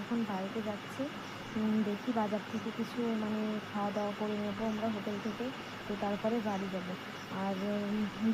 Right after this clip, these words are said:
দেখতেই তো পেলে, তোমাদেরকে ভিডিওতে দেখালাম, আর পুরোটা তো দেখাতে পারিনি, কারণ বাড়ির ভিতরে ভিডিওটা করতেই দেয়নি আমাকে, জানো না, এমন খারাপ ব্যবহার করেছে। আর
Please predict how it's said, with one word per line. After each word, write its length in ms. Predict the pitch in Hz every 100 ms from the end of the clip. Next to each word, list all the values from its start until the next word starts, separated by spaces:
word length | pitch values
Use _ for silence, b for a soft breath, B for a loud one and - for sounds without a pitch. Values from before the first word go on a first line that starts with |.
| 214
দেখতেই 340 | 202 - 240 240
তো 60 | 220
পেলে, 200 | 220 208 202
তোমাদেরকে 600 | 208 202 214 196 - 233 208
ভিডিওতে 380 | 226 208 208 214 196
দেখালাম, 320 | 190 202 202
আর 100 | 202 190
পুরোটা 260 | 208 202 214
তো 40 | 214
দেখাতে 280 | 196 214 208
পারিনি, 300 | 202 202 202 196
কারণ 200 | 190 202 202 - - - 196
বাড়ির 240 | 190 202 220
ভিতরে 280 | 220 226 240 214
ভিডিওটা 360 | 208 208 220 214
করতেই 360 | 208 196 233 233
দেয়নি 260 | 220 208 214
আমাকে, 320 | 190 185 185 202 196
জানো 160 | 185 180
না, 60 | 185 - - - 196
এমন 160 | 202 220
খারাপ 240 | - 196 185
ব্যবহার 260 | 196 196 196
করেছে। 260 | 196 196
আর 80 | 214